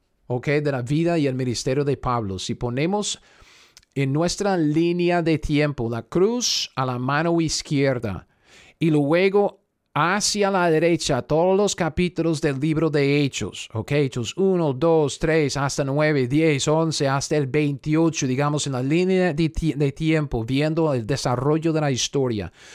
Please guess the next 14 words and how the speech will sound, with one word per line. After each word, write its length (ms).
Trazamos 720
una 320
línea 760
de, 320
de 200
arriba 480
hacia 260
abajo, 400
haciendo 540
una 240
división 800
en 200
Hechos 440
nueve, 560